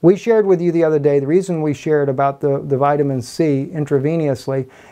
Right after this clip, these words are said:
is because we also know that intravenous vitamin C also can fight,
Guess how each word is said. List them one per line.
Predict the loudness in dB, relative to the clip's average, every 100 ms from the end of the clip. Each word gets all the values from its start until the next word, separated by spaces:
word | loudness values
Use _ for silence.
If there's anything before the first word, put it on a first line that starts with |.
| -6
is | -4
because | -2 0 0 2
we | 2
also | 2 0 -2
know | -2 0
that | 0 -2
intravenous | -2 -2 -2 -2 -4 -2
vitamin | 0 0 0 -4
C | -6 -4 -4 -4 -8 _ _ -4
also | -4 0 0 0 -6 _ _ _ _ _ _ _ _
can | -4 -2 -2
fight, | -2 0 2 0 -6